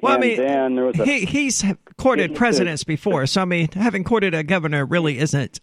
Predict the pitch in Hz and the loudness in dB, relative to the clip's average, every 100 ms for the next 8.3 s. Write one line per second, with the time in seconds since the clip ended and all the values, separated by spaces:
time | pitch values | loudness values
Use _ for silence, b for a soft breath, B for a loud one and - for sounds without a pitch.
0 | - - 170 165 170 151 - - 139 131 | -6 0 2 2 2 0 -4 -2 0 0
1 | 123 - - 170 156 165 156 156 151 156 | -2 -8 -4 0 0 0 0 2 2 2
2 | 147 160 170 147 131 127 - 160 147 147 | 0 2 2 2 0 0 0 0 0 -2
3 | 165 - 156 - - 147 123 156 160 139 | -4 -2 -6 -6 -6 -4 0 0 0 -2
4 | 120 _ 139 143 170 143 - 135 143 143 | -4 _ -4 0 0 -2 -2 0 2 2
5 | 123 - 123 117 113 110 101 101 - _ | 0 0 0 2 2 2 2 0 -6 _
6 | - 113 - 160 143 113 - 123 110 123 | -12 -12 -4 -2 -2 -4 -2 -2 -2 0
7 | 107 98 _ _ _ _ _ - 120 - | -2 -2 _ _ _ _ _ -4 -2 2
8 | 131 123 | 2 2